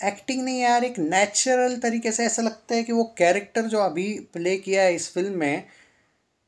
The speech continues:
वो मतलब it's like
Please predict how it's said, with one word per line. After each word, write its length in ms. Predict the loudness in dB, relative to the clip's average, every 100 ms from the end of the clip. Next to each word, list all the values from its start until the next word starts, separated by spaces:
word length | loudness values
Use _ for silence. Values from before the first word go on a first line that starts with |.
| _ -6
वो 360 | 0 2 4
मतलब 460 | 2 2 0 -4 -4 _ _ _ _ _ _ -6
it's 200 | -4 0
like 440 | 0 0 -4